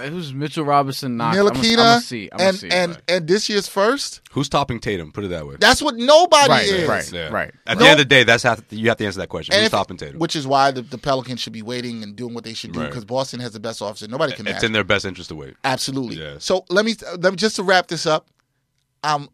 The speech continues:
Speaker 2: very upset with the Knicks because I feel like we've been hoodwinked. But I've been hoodwinked
Speaker 1: <laughs>
Speaker 2: before.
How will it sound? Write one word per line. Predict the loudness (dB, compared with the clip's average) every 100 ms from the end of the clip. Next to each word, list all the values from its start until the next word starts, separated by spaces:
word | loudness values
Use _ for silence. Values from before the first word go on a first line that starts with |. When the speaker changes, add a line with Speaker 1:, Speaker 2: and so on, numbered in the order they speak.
| -20
Speaker 2:
very | -4 2 2 2
upset | -2 -4 -4 -4
with | -12
the | -10
Knicks | -8 -8 -10
because | -14 -10 -6
I | -6
feel | -4 -4
like | -2 -4
we've | -8 -8
been | -8
hoodwinked. | -8 -8 -10 -14 -18 -6 4
But | 4
I've | 6
been | 2
hoodwinked | 0 0 -2 -4
Speaker 1:
<laughs> |
Speaker 2:
before. | -6 -4 0 0 -2